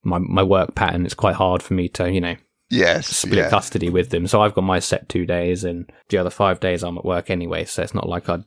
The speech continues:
Speaker 1: be able to spend any time with them. So there's a lot of catching up to do, and especially
Speaker 2: Yeah.
Speaker 1: now it's nice weather outside. They're running around the garden, having fun, laughing, and it,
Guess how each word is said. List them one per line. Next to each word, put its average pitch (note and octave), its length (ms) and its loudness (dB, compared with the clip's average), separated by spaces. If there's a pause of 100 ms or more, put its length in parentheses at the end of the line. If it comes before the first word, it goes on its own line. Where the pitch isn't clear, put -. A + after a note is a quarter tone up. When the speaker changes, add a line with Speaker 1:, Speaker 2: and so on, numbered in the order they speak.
(140)
Speaker 1:
be F#2+ 80 0
able E2+ 120 -4
to - 100 -16
spend F#2 280 -4
any F2+ 200 -4
time G2 300 0
with G2+ 120 2
them. G#2 160 2
So G#2+ 160 2
there's A2+ 140 6
a - 20 4
lot A2+ 120 4
of - 80 -14
catching - 340 -2
up F2+ 160 0
to - 100 -2
do, F#2+ 240 2
and F2+ 260 0
especially - 320 2
Speaker 2:
Yeah. A2+ 40 2
Speaker 1:
now G2+ 160 0
it's F#2 160 -4
nice G2 280 0
weather F#2+ 300 2
outside. F2+ 380 -2
They're G#2 160 4
running G2 260 2
around F2+ 220 -4
the F#2 40 -4
garden, F2+ 600 -2
having F2+ 320 -4
fun, F2 360 -4
laughing, F2 760 -4
and F2+ 220 -6
it, - 100 -4